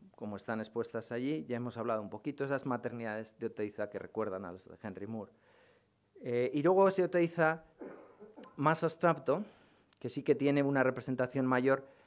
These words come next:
en el Museo de, de, de Oteiza, que no es el Museo de la Universidad de Navarra. Por eso es muy interesante, porque Oteiza ahora su ma-, su representación más importante está en Navarra, ¿no?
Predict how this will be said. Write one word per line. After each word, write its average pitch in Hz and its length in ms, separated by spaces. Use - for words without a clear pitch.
en 117 380
el 110 120
Museo 104 520
de, 98 560
de, 101 300
de 113 180
Oteiza, 170 420
que - 80
no 104 100
es 101 80
el 104 80
Museo 104 260
de 104 60
la 101 60
Universidad 107 260
de 107 60
Navarra. 127 240
Por 117 120
eso 139 120
es 127 60
muy 147 100
interesante, 156 420
porque 117 200
Oteiza 135 320
ahora 147 200
su 151 160
ma-, 127 320
su - 180
representación 107 640
más 135 120
importante 139 360
está 107 260
en 90 100
Navarra, 92 380
¿no? - 140